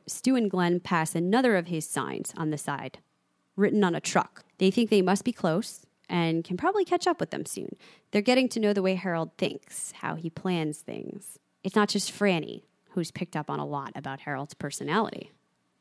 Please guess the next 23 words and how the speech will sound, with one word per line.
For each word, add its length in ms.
Well, 80
the 80
next 240
day, 260
Harold 340
and 120
Franny 320
come 220
to 140
a 60
blockade 540
in 100
the 60
middle 320
of 80
the 60
highway, 540
a 60
big 220
trailer 400
stopping 460
their 120
progress. 720